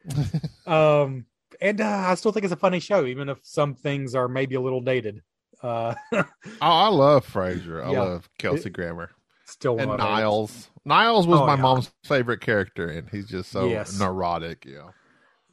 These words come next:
Speaker 2: Kelsey Grammer and Niles, and I,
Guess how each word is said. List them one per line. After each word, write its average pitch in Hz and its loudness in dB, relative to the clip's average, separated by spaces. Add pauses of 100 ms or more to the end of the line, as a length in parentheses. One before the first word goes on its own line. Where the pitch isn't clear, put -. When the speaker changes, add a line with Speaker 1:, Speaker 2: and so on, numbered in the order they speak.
(160)
Speaker 2:
Kelsey 226 2
Grammer 143 4
and 123 -8
Niles, 113 -2
and 120 -10
I, 110 -8